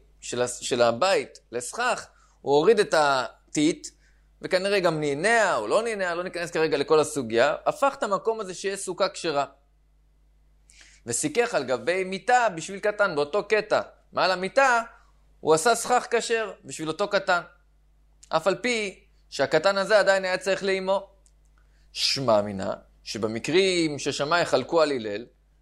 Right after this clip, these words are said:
עשו כדעת עצמם. דוחה הגמרא, ייתכן ששמאי, תלמידי שמאי,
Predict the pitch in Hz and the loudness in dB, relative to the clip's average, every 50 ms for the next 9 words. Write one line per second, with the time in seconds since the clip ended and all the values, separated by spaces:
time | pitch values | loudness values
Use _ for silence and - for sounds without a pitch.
0 | _ _ _ _ - - 117 - - - 262 302 285 262 226 214 208 208 190 175 | _ _ _ _ -8 -8 -6 -4 -2 2 4 4 6 6 6 4 4 2 2 4
1 | 202 208 208 220 226 226 - - 214 214 220 220 214 - _ _ _ _ _ _ | 4 4 4 2 -6 -8 -8 -10 -4 -4 -4 -4 -6 -10 _ _ _ _ _ _
2 | _ _ _ _ _ _ _ _ _ _ _ _ _ _ _ _ _ _ _ _ | _ _ _ _ _ _ _ _ _ _ _ _ _ _ _ _ _ _ _ _
3 | _ _ _ _ _ _ _ _ _ _ _ _ _ _ _ _ _ _ _ _ | _ _ _ _ _ _ _ _ _ _ _ _ _ _ _ _ _ _ _ _
4 | - 117 131 127 - 196 180 175 135 139 131 127 110 104 - - _ _ _ _ | -10 -8 -6 0 2 2 2 2 0 0 0 0 -2 -2 -6 -14 _ _ _ _
5 | _ _ - _ _ _ - - 151 151 - 175 143 - - 220 214 220 220 202 | _ _ -20 _ _ _ -6 -6 -4 -2 -2 -2 0 4 4 4 4 2 0 -6
6 | - - _ _ _ _ _ _ _ _ _ _ _ _ _ _ _ _ _ _ | -14 -20 _ _ _ _ _ _ _ _ _ _ _ _ _ _ _ _ _ _
7 | _ _ _ _ _ - - - - 165 160 160 151 - - - _ _ - - | _ _ _ _ _ -12 -6 0 4 6 6 6 4 2 -2 -18 _ _ -20 -20
8 | - _ _ _ _ _ _ - _ _ _ - - - - 170 156 165 185 196 | -20 _ _ _ _ _ _ -20 _ _ _ -8 -6 0 2 2 2 4 4 4
9 | 196 196 196 202 202 - - _ _ _ _ _ _ _ _ _ _ _ _ _ | 4 4 2 0 -2 -8 -14 _ _ _ _ _ _ _ _ _ _ _ _ _
10 | - - 135 131 135 151 185 208 214 202 - - 196 175 175 180 180 175 170 170 | -8 -8 -6 -6 -4 0 2 4 4 4 2 0 -2 0 2 2 2 4 2 0
11 | 165 | -2